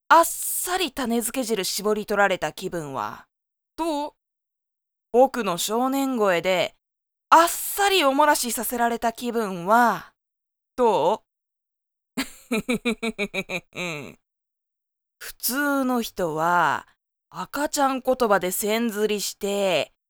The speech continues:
おもらしなんかしないんだよ。でも兄さん、僕の少年声大好きだから。しょうがないな。兄さん、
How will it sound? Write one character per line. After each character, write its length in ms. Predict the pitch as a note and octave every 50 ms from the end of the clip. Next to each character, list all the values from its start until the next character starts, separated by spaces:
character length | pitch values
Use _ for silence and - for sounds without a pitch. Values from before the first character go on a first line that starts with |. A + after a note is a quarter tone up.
| _ _ _ _ _ -
お 200 | - F#3 F#3+ G3+
も 180 | G#3+ A#3+ B3+ B3+
ら 100 | B3 A#3+
し 200 | - - G#3+ G3
な 140 | G3 F#3
ん 120 | F3+ F3+ F3
か 160 | - E3+ F#3
し 280 | - - - G#3+ G#3+ A3
な 180 | A#3+ B3+ C4
い 140 | C#4 C#4+ C#4+
ん 120 | D4 D4+
だ 160 | C#4+ D4 D4 C4
よ。 720 | A#3+ A#3 A#3 A#3+ B3+ C4 C#4+ D#4+ E4 E4+ F4 F#4+ G#4 - _ _ _ _ _ _ _ _ _ _ _ _ _ _ -
で 200 | F#3+ F#3 E3+ E3
も 120 | D#3+ D3
兄 340 | D3 D#3+ E3+ F#3+ A#3 C4+ D4
さ 300 | - - B3+ A3+ G#3+ F#3
ん、 60 | - _ _ _ _ _ _ _ _ _ _ _ -
僕 280 | A#3 C4+ F4 F4+ - F4
の 120 | D4 A#3
少 260 | A3+ - A#3 A3+ A#3
年 220 | A#3 A#3 A3+ A3 G#3
声 200 | F3+ F3+ F3 F3
大 480 | _ - - F#3 F3+ - G#3 C4 F4+
好 160 | F#4+ - - -
き 100 | - F4
だ 140 | B3+ A#3
か 140 | - - F#3+
ら。 600 | F#3 F3+ E3+ E3+ D#3+ D#3+ D#3 D3+ - - - _ _ _ _ _ _ - -
し 240 | - - - -
ょ 420 | C4+ F#3+ G#3 - G3 F3 D3 C#3+ C3+
う 20 |
が 120 | B2+ C#3 A2+
な 140 | B2+ C3+
い 100 | A3 F4
な。 280 | F4 C#4+ B3+ C#4 D#4+ F#4 G#4 A4 A#4 A4+ A#4 _ _ _ _ _ _ _ _ _ _ _ _ _ -
兄 360 | A#3+ A#3+ C4+ C#4 C#4+ C#4+ C#4
さ 260 | C4+ - - A#3 B3 B3
ん、 80 | -